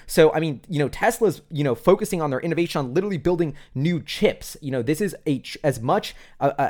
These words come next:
as, as similar as Apple as it is to any other car company. And I think that is such a big difference. I mean, when you think about where technology is headed, um, just get into any vehicle and then get into a Tesla. The touchscreen is way bigger. The responsiveness of the t-,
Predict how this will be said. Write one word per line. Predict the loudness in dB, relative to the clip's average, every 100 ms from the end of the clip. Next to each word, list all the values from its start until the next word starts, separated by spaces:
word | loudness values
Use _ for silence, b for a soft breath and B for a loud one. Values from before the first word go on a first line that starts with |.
| -2
as, | -2
as | -2 2
similar | 2 2 2
as | 0 -4
Apple | -6 -2 -2 -4 b b
as | -4 -2
it | 0
is | 2 2
to | -4 -4
any | 0 2
other | 2
car | 0 0 0
company. | -2 -6 -10 b b
And | -4
I | -2
think | -2
that | 2 2
is | 2
such | -2 0 0 2
a | -2
big | -2 -2
difference. | -2 -2 -6
I | -6
mean, | -6
when | -6
you |
think | -6 -2
about | 2 2 2 0
where | 2 2
technology | 0 -2 -2 -4 -4
is | -6
headed, | -4 -2 -2 -4 B -6
um, | -2
just | 0 -2 2
get | 2 4
into | -2 -4 -6 -4
any | -2 -2
vehicle | 0 0 2 2
and | 2
then | -2 0
get | 0 -2
into | -2 -2
a |
Tesla. | -2 -4 -4 -6 -6
The | -6
touchscreen | -2 -2 -2 -8 -6
is | -6 -4
way | 0 0
bigger. | 2 -2 -2
The | -4
responsiveness | -4 -4 -4 -4 -6 -4 -4 -6
of | -6
the | -4
t-, | -2